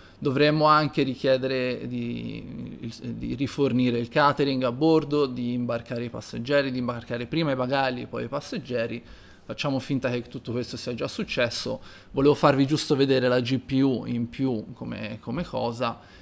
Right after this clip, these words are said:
eh, perché qui appare comunque come disponibile quando in realtà non lo era, eh, però ecco, mm, fate voi, sta a voi quanto volete avere realismo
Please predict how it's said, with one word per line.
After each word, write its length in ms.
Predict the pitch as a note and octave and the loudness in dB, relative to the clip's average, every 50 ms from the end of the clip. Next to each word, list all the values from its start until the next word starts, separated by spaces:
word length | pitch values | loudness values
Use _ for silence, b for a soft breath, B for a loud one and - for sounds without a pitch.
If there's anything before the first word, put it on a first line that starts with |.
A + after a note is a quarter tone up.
| B B B | B B B
eh, 340 | C3 B2+ B2 A#2 A2+ A#2 A#2 - | -8 -6 -6 -6 -6 -6 -8 -10
perché 240 | A2+ A2+ - C3 | -10 -8 -8 -8
qui 220 | - - D#3 C#3+ C3+ | -4 0 2 2 2
appare 380 | B2 A#2+ - - B2+ B2 A#2 A#2 | 2 0 0 -2 -2 0 0 0
comunque 560 | A2+ A2+ A#2+ B2 A#2+ A2+ - A#2+ A2+ G#2+ - | 0 0 0 -2 -2 -2 -4 -4 -4 -4 -8
come 480 | - - B2 A#2+ A#2 A2+ A2 G2+ - - - | -8 -6 -4 -2 -2 -2 -2 -4 -8 -10 -12
disponibile 720 | - B2+ C3 - - - C3 B2 C3 C3+ B2 A#2+ A#2 A2 | -8 -8 -6 -6 -6 -4 -2 0 0 0 0 0 -2 -2
quando 240 | A2 A2+ A2+ A2+ A#2 | -4 -4 -6 -4 -4
in 60 | A#2 | -6
realtà 340 | A2+ A2+ A#2 - - C3 A#2+ | -6 -6 -8 -6 -4 -4 -2
non 180 | A#2 A#2+ B2+ E3 | -2 -2 -2 -2
lo 140 | G#3 C#3+ A#2+ | -2 -2 -2
era, 340 | A2 G#2+ A#2+ A#2 A#2 A#2 - B B B B B B B | -2 -2 -4 -4 -4 -6 -8 B B B B B B B
eh, 680 | - B2 A2+ A2 A2 A2 A2 A2 A2 A2 A2+ A#2 A2+ A2 | -10 -6 -4 -4 -4 -4 -4 -4 -6 -6 -6 -6 -6 -6
però 420 | - - - A#2+ A2+ - - - - - | -2 -2 -2 -2 -2 -6 -8 -14 -18 -14
ecco, 400 | - A2 A2 - - - A2 - - - - - - - | -12 -12 -12 -12 -12 -12 -12 -12 -12 -12 -12 -12 -12 -12
mm, 280 | A2+ A2 G#2+ G#2+ A2+ A#2 A#2 A#2 - - - - - - - - - - - - - - _ _ | -10 -10 -10 -12 -12 -14 -16 -18 -20 -20 -20 -20 -20 -20 -20 -20 -20 -20 -20 -20 -20 -20 _ _
fate 260 | - D#3+ C#3+ - C3+ | 0 0 2 2 2
voi, 200 | A#2 A#2 A2 A#2+ | 0 0 -2 -2
sta 240 | - - - D3 C#3 | -4 0 2 4 4
a 60 | C3+ | 4
voi 540 | A#2 B2 B2+ C3+ C#3+ C#3 C3+ C3+ B2+ B2+ B2 | 4 2 2 4 4 4 4 2 0 -4 -4
quanto 380 | - - B2+ B2+ A2+ - B2 | -2 -2 0 0 0 -2 -2
volete 340 | A#2 B2 B2 A#2+ A#2+ A#2 B2 | -2 0 0 0 0 0 -2
avere 280 | B2+ B2 B2 B2 B2 B2 | -2 -2 -2 -2 -2 0
realismo 640 | B2 C3+ C3+ C3 B2+ B2+ B2 B2 A#2+ A2 B2 A#2+ | 0 0 0 0 0 0 0 -2 -2 0 0 0